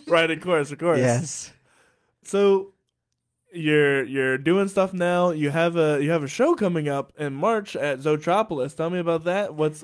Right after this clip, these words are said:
Speaker 1: what do people expect there?
Speaker 2: Oh my gosh. First of all, shout out to Zoetropolis for being a sponsor for this concert, A Night with Angel Doe. Uh, with this being on March eighteenth,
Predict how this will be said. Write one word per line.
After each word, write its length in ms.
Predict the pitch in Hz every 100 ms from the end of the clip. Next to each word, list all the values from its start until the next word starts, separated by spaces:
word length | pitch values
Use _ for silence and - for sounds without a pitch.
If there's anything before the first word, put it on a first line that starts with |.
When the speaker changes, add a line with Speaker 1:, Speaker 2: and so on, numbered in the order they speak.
| -
Speaker 1:
what 180 | 151 151
do 80 | 143
people 320 | 180 156 156
expect 400 | 147 156 151 -
there? 320 | 151 - - _ _ _ -
Speaker 2:
Oh 200 | 147 147
my 100 | 139
gosh. 340 | 127 123 113 - _
First 300 | - 160 135
of 100 | 123
all, 100 | 117
shout 200 | 113 127
out 100 | 123
to 80 | 117
Zoetropolis 800 | 110 131 143 - 107 110 107 -
for 300 | 110 107 107 _ _ 113
being 220 | 120 120
a 80 | 110
sponsor 580 | - - 147 147 117 110
for 160 | 110
this 340 | 120 113 - -
concert, 680 | - 143 151 - 113 113 _ _ -
A 80 |
Night 440 | 120 120 127 127 -
with 160 | 120 -
Angel 260 | 117 104 104
Doe. 380 | 107 104 107 - _ _
Uh, 340 | 131 131 123 117 127
with 400 | 131 123 127 127
this 340 | 151 151 - - 123
being 160 | 131 131
on 100 | 123
March 320 | 120 123 -
eighteenth, 680 | 123 113 - 117 110 107